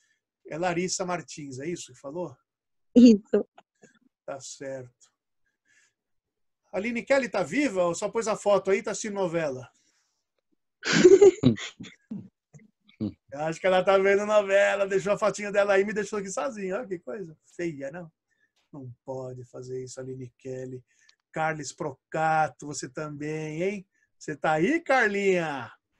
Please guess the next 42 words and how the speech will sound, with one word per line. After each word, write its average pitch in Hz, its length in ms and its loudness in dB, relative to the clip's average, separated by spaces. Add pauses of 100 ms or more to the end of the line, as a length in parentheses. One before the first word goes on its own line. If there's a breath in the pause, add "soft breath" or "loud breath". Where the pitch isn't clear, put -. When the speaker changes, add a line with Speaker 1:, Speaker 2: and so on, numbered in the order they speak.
(1600)
Speaker 1:
Não 151 480 -12
tá. 143 540 -6
Ela 160 140 -4
vai 165 80 -6
dizer 160 120 -4
assim, 160 140 -6
"Estou 320 360 -2
sem 330 260 -6
celular, 240 800 -4
não 226 180 -10
tô - 120 -14
sem 240 160 -8
microfone." 233 1080 0 (340)
Sei, 127 500 -4
sei. 120 560 -6 (1400 soft breath)
Muito 311 220 4
bem. 165 360 6
Ah, 190 280 10
eu 294 100 8
não 339 100 10
vou 254 120 8
entrar 208 240 10
em 190 80 10
outro, 233 240 10
porque - 160 6
agora 196 320 12
eu - 20 8
já 208 100 8
recebi 196 320 8
o 190 40 12
aviso 180 360 4
que 208 120 4
já 185 320 8
estão 190 240 2
acabando, 180 520 4
o 151 140 2
te-, - 160 4
meu 170 140 6
tempo 165 220 2
está - 120 2
acabando 160 440 4
aqui. 254 280 0